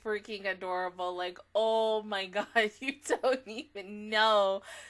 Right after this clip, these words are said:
That warmed my heart. Like, oh my God. And the fact is that Rina made cats representing all thirteen girls. Like, I would play that game. Like, <laughs> oh. Uh, deadass. Like, go ahead.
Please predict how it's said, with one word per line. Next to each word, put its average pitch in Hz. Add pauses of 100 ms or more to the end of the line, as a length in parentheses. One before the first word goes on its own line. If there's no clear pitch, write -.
(120)
That 233
warmed 240
my 220
heart. 214
Like, 240
oh 247
my 240
God. 220
And 233
the 254
fact 262
is 269
that 226 (120)
Rina 233
made 220
cats 196 (120)
representing 214 (120)
all 202
thirteen 208
girls. 180
Like, 185 (1800)
I 294
would 269
play 262
that 220
game. 208
Like, 233
<laughs> 208
oh. 349 (1900)
Uh, 240
deadass. 196
Like, 185 (240)
go 226
ahead. 214